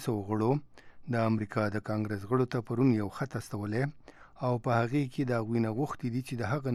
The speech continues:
نړیوال تړون ملاتړ وکړي چې د ایران د اټومي وسلو د انکشاف مخه یې بنده کړې ده. د امریکا د دفاع وزارت وایي چې داسې نښې نښانې نه ښکاري چې په سوریې باندې د شنبې دروازې د توغندیو د حملو نه وروسته دي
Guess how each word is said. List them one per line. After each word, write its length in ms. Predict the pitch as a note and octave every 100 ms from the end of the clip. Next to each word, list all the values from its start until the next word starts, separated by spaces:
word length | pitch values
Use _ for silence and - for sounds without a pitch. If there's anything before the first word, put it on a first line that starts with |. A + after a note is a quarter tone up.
| A2
نړیوال 340 | G#2+ G#2+ G#2+ G2+
تړون 260 | G#2 G#2 G#2
ملاتړ 380 | G#2 G#2 - G#2 G2+
وکړي 280 | - A#2 D3+ - - - - -
چې 80 | -
د 60 | A2+ A2+
ایران 260 | A2 G#2+ B2+
د 60 | A#2 A2
اټومي 280 | A#2 A#2+ B2+
وسلو 340 | G2+ - A#2
د 60 | G#2
انکشاف 420 | G2+ - - G#2 G#2+
مخه 160 | G#2 A2+
یې 120 | F#2+ F#2
بنده 260 | F#2+ F#2+ -
کړې 200 | C#3 F2+
ده. 100 | - - - - - - - - - - - - -
د 40 | B2+ B2+
امریکا 280 | C3 A#2+ D#3+ E3
د 40 | D#3
دفاع 240 | D3 D3+ D#3
وزارت 420 | D3+ C#3+ C#3 C3
وایي 160 | C#3 C#3+
چې 120 | C#3 B2
داسې 220 | C3 - A2+
نښې 220 | C3 D3+ B2+
نښانې 340 | A#2 A#2+ A2+ A2 G#2
نه 60 | A#2+
ښکاري 360 | - C3+ C3+ C#3 -
چې 100 | C#3
په 80 | B2+ B2
سوریې 340 | B2+ G#2+ A2 G#2
باندې 360 | A2 G#2+ G2+ A#2 D3 - - - - -
د 20 | C3 G#2+
شنبې 420 | D#3 E3 D3 C#3+ C#3+ B2
دروازې 420 | A2 A#2 C3 B2+
د 60 | A#2
توغندیو 500 | A2+ G#2 G#2+ G#2+ A#2 G#2+
د 20 | G2
حملو 240 | G#2+ A2 A2
نه 40 |
وروسته 420 | G2+ G#2+ B2 - A2+ G#2
دي 120 | C3